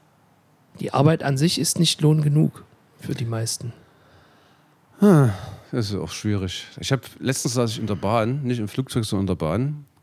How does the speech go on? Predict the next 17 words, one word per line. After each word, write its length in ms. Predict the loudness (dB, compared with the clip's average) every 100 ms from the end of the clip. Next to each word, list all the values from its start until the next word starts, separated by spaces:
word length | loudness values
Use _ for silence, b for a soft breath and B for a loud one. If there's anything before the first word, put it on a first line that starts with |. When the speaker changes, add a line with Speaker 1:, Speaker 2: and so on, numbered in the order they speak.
| _ _ -10
Speaker 2:
ganz 180 | -10 -8
politisch 360 | -8 -8 -8
korrekt, 360 | -10 -6 -6 -8 B B B B B B B _ _ _ -14
und 120 | -4
bin 120 | 0
dann 80 | 2
so 140 | 2
im 140 | 0 2
Netz 280 | 0 0 -4
drauf 200 | -8 -6
gestoßen. 640 | -6 0 0 2 0 -2
Speaker 1:
Naja, 200 | 0 0
du 120 | 2
hättest 260 | 2 2 0
ja 140 | 2
wahrscheinlich, 480 | 2 2 2 0 0
also 260 | 2 2